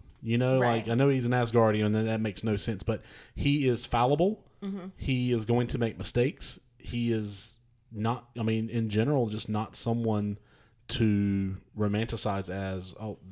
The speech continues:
Speaker 1: the greatest or whatever. And I
Speaker 2: Right.
Speaker 1: think that's true of most people. We are, I, I, I've made the comment before, you know, you, if you're around someone long enough,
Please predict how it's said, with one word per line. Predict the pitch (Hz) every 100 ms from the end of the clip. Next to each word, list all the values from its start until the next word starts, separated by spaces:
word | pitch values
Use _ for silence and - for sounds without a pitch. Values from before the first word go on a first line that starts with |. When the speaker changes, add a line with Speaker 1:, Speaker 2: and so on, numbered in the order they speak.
| 95
Speaker 1:
the | 101 101
greatest | 101 101 98 -
or |
whatever. | 98 104 107 - - -
And | 180 135
I |
Speaker 2:
Right. | 117
Speaker 1:
think | 151
that's | 143 -
true | - 143 127
of | -
most | 113 113 131 - -
people. | 120 131 107 98 95
We | 104 107
are, | 101 98 98 - _ - - - - - -
I, | 117 127 123 123
I, | 127 123
I've | 120 120
made | 143 139
the |
comment | 123 139 127 110
before, | - 131 117 101
you | 101
know, | 98 95 98 - -
you, | 104 113
if | 107
you're | 110 110
around | 104 117 135 143
someone | 147 131 120
long | 110 113 131
enough, | 135 143